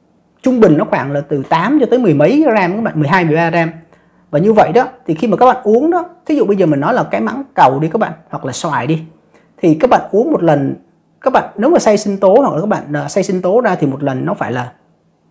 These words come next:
một trăm rưỡi cho tới hai trăm gram á. Các bạn xay ra thì các bạn uống mới, mới, mới, mới cảm thấy là chúng ta mới đã ăn các bạn. Vậy thì đó, cái lượng cáp nếu mà tính ra đó, nó khoảng có hai mươi mấy gram các bạn. Và do vậy đó, nó làm cho cái insulin của các bạn tăng ha các bạn. Thì có một số người đó,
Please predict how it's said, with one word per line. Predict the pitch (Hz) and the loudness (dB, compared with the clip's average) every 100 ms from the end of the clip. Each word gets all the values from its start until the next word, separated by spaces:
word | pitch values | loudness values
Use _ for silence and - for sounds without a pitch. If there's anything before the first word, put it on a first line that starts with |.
| - | -8
một | 151 | -2
trăm | 185 165 | 0 2
rưỡi | 127 131 | 0 0
cho | |
tới | 196 | -2
hai | 214 185 | -2 -2
trăm | 185 | -2
gram | 165 160 156 | -2 -2 -2
á. | 170 - - | -6 -12 -14
Các | 202 | -10
bạn | - - | -10 -4
xay | 143 151 | 0 2
ra | 156 147 | 0 -2
thì | |
các | - | -6
bạn | 165 - | -8 -4
uống | 156 208 | -2 -2
mới, | 208 196 | -2 -2
mới, | 196 | -2
mới, | 196 202 | -4 -4
mới | 196 | -6
cảm | - - | -6 -8
thấy | - 190 | -6 -2
là | 185 127 147 | -2 -4 -6
chúng | 185 | -2
ta | 175 | 0
mới | 202 | 0
đã | 208 - | 0 0
ăn | 220 214 | 0 0
các | 202 | -4
bạn. | 165 - _ _ - _ | -6 -10 _ _ -20 _
Vậy | 147 | -2
thì | 165 | 0
đó, | 196 226 | 2 0
cái | - _ 254 | -2 _ -4
lượng | 196 175 | -4 0
cáp | 233 262 | 0 0
nếu | 247 | -2
mà | 247 | -4
tính | - 190 | -2 -2
ra | 240 190 165 | -2 -2 -2
đó, | |
nó | 196 214 | -4 -6
khoảng | 131 | -8
có | 123 180 | -4 -2
hai | 208 | 0
mươi | 175 | 2
mấy | 165 196 247 | 2 0 -2
gram | 180 151 | -2 -2
các | 185 | -6
bạn. | 170 - _ _ _ _ _ _ _ | -8 -10 _ _ _ _ _ _ _
Và | 143 | -2
do | 180 | 0
vậy | 185 165 | 2 2
đó, | 165 214 - _ _ | 0 -6 -10 _ _
nó | 139 | -4
làm | 180 165 139 | -2 -2 -4
cho | 180 | -6
cái | 196 | -4
insulin | 165 185 165 156 | -2 2 2 0
của | 165 | -2
các | - | -4
bạn | - - | -4 -2
tăng | 170 156 - | -4 -4 -10
ha | |
các | 151 | -8
bạn. | 196 - - _ - - - _ - | -8 -10 -18 _ -20 -20 -20 _ 0
Thì | |
có | 226 | 2
một | 349 | 2
số | - 254 | 4 4
người | 311 233 170 | 4 4 4
đó, | 247 | 2